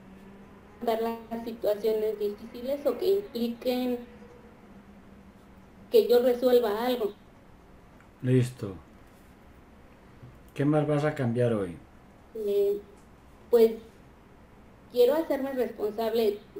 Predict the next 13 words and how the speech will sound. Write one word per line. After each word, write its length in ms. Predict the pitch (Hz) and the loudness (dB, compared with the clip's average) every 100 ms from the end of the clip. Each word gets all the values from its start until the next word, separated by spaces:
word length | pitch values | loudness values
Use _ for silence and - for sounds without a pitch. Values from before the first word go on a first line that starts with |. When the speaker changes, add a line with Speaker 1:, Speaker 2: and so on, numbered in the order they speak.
| 202 | -4
Speaker 1:
de 140 | 190 | 0
mis, 240 | 190 190 190 - - - - | 2 2 0 -6 -20 -8 0
de 220 | 190 208 | 2 2
mí, 280 | 269 285 285 - | 0 -2 0 0
porque 380 | 233 - - - - - - - - | 0 -2 -8 -10 -20 -20 -20 -20 -8
generalmente 720 | 233 226 233 247 262 254 247 | -2 0 0 0 -2 0 0
yo 140 | 233 233 | 0 -2
tendía 480 | 233 226 220 214 - | -4 -2 -4 -6 -8
a 240 | - - - - - | -10 -10 -14 -14 2
culpar 400 | 220 220 233 226 | 2 2 -2 0
a 100 | 214 | 0
los 200 | 202 190 | 0 0
demás. 300 | 190 196 | -2 -2